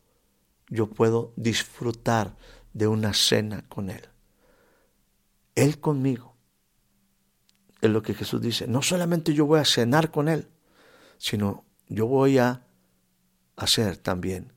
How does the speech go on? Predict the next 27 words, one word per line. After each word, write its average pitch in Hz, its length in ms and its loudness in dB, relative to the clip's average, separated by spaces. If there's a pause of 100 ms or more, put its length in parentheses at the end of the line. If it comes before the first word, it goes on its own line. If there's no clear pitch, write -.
(120)
que 104 160 -2
Él 104 100 0
cene 98 340 -2
conmigo. 90 540 -12 (1080)
Quizás 131 400 2
pudiera 127 340 2
decir 117 320 2
cosas 123 340 -4
como 117 280 -4
esta: - 320 -8
"Yo 127 140 -2
soy 156 280 2
el 135 120 2
pan 143 220 -4
de 127 100 0
vida. 170 340 -4 (1000)
El 135 140 2
que 160 120 0
viene 196 240 2
a 180 40 0
mí 185 280 2 (600)
nunca 196 360 2
tendrá 180 320 2
hambre. 196 300 0 (1500)
Y 110 140 0
el 104 180 2
que 95 400 0